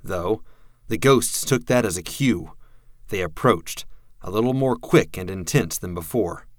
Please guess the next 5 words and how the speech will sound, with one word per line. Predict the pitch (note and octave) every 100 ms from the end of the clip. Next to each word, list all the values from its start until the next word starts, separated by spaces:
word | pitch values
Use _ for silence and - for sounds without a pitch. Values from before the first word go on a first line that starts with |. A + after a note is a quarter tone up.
| - _ - _ - - - -
"Out | A#2+
of | B2+
salt," | - - C3+ G#2 - - -
I | F#2+
said, | F#2+ - F2 F#2+